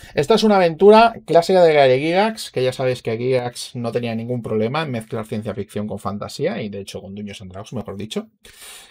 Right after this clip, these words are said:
Y, eh, este módulo siempre ha sido un poco problemático entre el fandom, porque hay algunos que lo odian a matar, hay otras personas que no les molesta. Y, eh, tiene cosas bastante rarunas.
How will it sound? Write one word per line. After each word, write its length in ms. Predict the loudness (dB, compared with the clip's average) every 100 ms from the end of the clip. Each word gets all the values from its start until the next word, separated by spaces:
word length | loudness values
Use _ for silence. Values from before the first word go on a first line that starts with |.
| -20 -20 -20 _ -2
Y, 320 | 2 2 0 0
eh, 420 | 4 4 2 0
este 440 | -4 -4 0 2
módulo 640 | 2 -4 -4 2 6 6 4
siempre 220 | 0 -4
ha 20 |
sido 200 | 2 2
un 100 | 4
poco 240 | 2 2 0
problemático 800 | 0 0 0 -2 -2 0 0 -2
entre 260 | -4 -2
el 100 | -2 -4 -4
fandom, 500 | 0 0 0 -2 0
porque 340 | 0 0 0
hay 80 | 0
algunos 360 | 0 -2 -6 -4
que 120 | 0
lo 120 | 2
odian 580 | 2 0 0 -2 -4 -4
a 60 | -4
matar, 480 | 0 4 4 2 -4
hay 240 | -4 -2
otras 260 | -2 -4 -8
personas 400 | -8 -6 -10 -10
que 160 | -10
no 80 | -8
les 120 | -8
molesta. 540 | -8 -8 -8 -4 -4 -6 _ _ _ _ _ _ _ _ _ _ _ _ -20 -20 -20 -20 -20 -20 _ 4
Y, 280 | 8 8 6
eh, 280 | 6 6 6
tiene 240 | 4 2
cosas 280 | 4 2 4
bastante 380 | 4 4 2 2
rarunas. 460 | 2 0 -4 -8